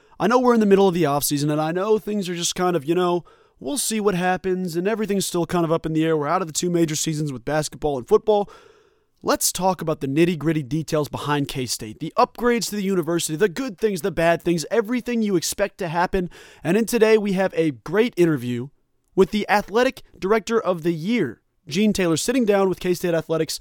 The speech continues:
to talk some renovations and different things going on, talk about a couple of different topics about K-State. So I went through the interview. It's a ten-minute interview process here. I clipped out a couple of the nuggets I want to talk about,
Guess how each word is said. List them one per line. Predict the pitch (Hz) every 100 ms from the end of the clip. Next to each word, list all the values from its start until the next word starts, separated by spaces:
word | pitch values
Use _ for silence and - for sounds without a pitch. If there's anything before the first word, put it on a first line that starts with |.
| - - -
to |
talk | 156 254 269
some | 254
renovations | 247 214 208 190 180
and | 156
different | 143 233 262 226
things | 208 190
going | 190 180 165
on, | 165 165 - _ -
talk | 180 233
about | 269
a | 269
couple | 247 233
of |
different | 214 226
topics | - 180 185 170
about | 165 160 -
K-State. | 165 - 165 156 - - - _ -
So | 180
I |
went | 247 202
through |
the | 214
interview. | 196 196 214
It's | 214
a | 151
ten-minute | 123 185 196 180 156
interview | 156 143
process | - 139 131 139
here. | 147
I | 151 143 -
clipped | - 233
out | 240
a | 208
couple | - 208
of | 175
the |
nuggets | 160 185 180 170
I |
want | 151
to | 127
talk | - -
about, | 202 202